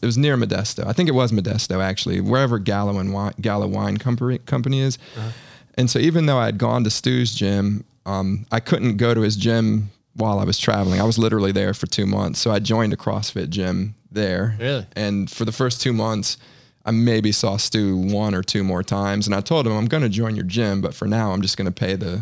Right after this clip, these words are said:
Speaker 1: the drop-in fee."
Speaker 2: Yeah.
Speaker 1: Um, and he probably didn't believe me. And, and the coaches at this gym where I was going,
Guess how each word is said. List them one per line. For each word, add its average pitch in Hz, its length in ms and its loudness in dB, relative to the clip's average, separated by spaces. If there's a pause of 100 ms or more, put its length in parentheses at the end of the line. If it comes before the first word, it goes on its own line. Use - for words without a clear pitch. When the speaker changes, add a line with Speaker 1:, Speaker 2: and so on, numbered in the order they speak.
(160)
Speaker 1:
the 107 100 -6
drop-in 95 520 -2
fee." - 260 -4
Speaker 2:
Yeah. 110 180 -2 (140)
Speaker 1:
Um, 90 320 -2 (480)
and 110 60 2
he 107 40 2
probably 120 260 2
didn't 107 180 2
believe 101 300 2
me. 104 260 0 (100)
And, 113 160 0
and 135 100 4
the 135 60 2
coaches 160 380 0
at 107 120 -4
this 104 160 -2
gym 101 380 -2
where 98 140 0
I 92 40 -2
was 95 160 -2
going, 95 560 0